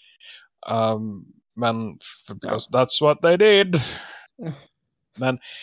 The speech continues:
Speaker 1: nej, men alltså, är böckerna de bästa jag någonsin har läst? Nej. Eh, men här vill jag liksom inflika en sak att, no, men, alltså, det är ju mycket,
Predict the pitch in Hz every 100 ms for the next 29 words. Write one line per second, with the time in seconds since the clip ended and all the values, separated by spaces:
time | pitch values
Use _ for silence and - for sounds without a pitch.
0 | - - - - - 226 - 151 - -
1 | 135 143 143 165 151 131 135 - 143 143
2 | 139 - 143 139 135 - - 175 254 320
3 | 302 269 254 156 110 120 180 _ - -
4 | - - _ - 117 117 117 - - 69
5 | 85 143 143 139 123 _ _ _ _ _
6 | _ _ _ - _ _ _ - 143 151
7 | 147 151 135 127 - 117 117 117 127 117
8 | 117 123 113 - - 123 127 113 - _
9 | _ _ _ _ _ _ - 120 113 120
10 | 127 131 117 - 120 127 139 _ 143 131
11 | 117